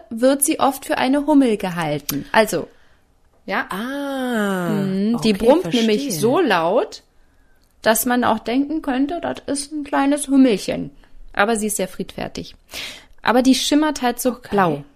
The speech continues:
Speaker 1: Und das
Speaker 2: Verrückt.
Speaker 1: war ziemlich crazy.
Speaker 2: Aber hat kein Fell vermutlich. Hat sie so ein blaues Fell auch gehabt?
Speaker 1: Doch, die hat
Speaker 2: Also
Speaker 1: auch so, also
Speaker 2: pelzig?
Speaker 1: nicht bla-, ja, die ist pelzig.
Speaker 2: Verrückt.
Speaker 1: Richtig, eine richtige Biene. Und das ist halt eine Wildbiene.
Speaker 2: Verrückt.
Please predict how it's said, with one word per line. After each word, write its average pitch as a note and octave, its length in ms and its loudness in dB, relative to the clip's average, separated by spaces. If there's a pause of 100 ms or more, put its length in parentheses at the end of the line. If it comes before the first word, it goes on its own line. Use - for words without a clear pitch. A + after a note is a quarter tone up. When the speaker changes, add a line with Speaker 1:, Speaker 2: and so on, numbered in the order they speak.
(200)
Speaker 1:
Und F#3+ 240 -8
das G3+ 160 -2
Speaker 2:
Verrückt. A#3 140 0
Speaker 1:
war A#3+ 140 -2
ziemlich B3 400 -2
crazy. G#3+ 280 0
Speaker 2:
Aber F#3 240 0
hat A3 240 -2
kein A3 280 -2
Fell G#3+ 360 0
vermutlich. D3 600 -10
Hat F#3+ 140 -8
sie G3+ 60 -12
so F3+ 120 -6
ein E3+ 100 -4
blaues E3+ 380 -4
Fell F3 340 -8 (400)
auch - 220 -14
gehabt? C#4+ 220 -2
Speaker 1:
Doch, - 60 -20
die A#3 120 0
hat G#3 140 0
Speaker 2:
Also - 60 2
Speaker 1:
auch A#3+ 40 -8
so, G3 140 -4
also A3+ 60 0 (160)
Speaker 2:
pelzig? A3 40 2
Speaker 1:
nicht A3+ 180 -4
bla-, G#3 140 0 (400)
ja, A#3 140 0
die A3 140 -4
ist - 220 -2
pelzig. A3 580 -4 (320)
Speaker 2:
Verrückt. - 460 -14
Speaker 1:
Richtig, C4 280 0
eine A#3 140 -2
richtige D#4 380 0
Biene. B3+ 380 0
Und E3+ 100 -10
das G#3+ 100 -4
ist - 20 -4
halt A3 140 -2
eine G3+ 160 -4
Wildbiene. G3 580 -2 (540)
Speaker 2:
Verrückt. - 440 -20